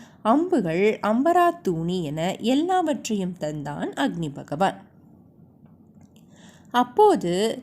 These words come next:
கண்ணன், "அக்னி தேவனே, உன் பிணியை தீர்த்து கொள்வதற்காக இருபத்தி ஓரு நாட்கள் மட்டும் இந்த காட்டிற்குள் பிரவேசிக்கலாம்.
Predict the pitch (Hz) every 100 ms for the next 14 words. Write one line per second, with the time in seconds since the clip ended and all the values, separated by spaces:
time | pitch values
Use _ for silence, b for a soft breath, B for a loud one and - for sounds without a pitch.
0 | - 247 247 349 277 214 220 208 196 180
1 | 208 208 208 226 233 427 - - 262 302
2 | 277 277 262 370 427 370 240 220 202 -
3 | 180 160 160 156 156 156 156 180 202 208
4 | B B 233 277 415 427 403 339 285 240
5 | 220 226 202 175 180 - - 392 403 311
6 | 220 208 180 165 - 220 - 247 247 220
7 | 165 156 156 - 160 180 175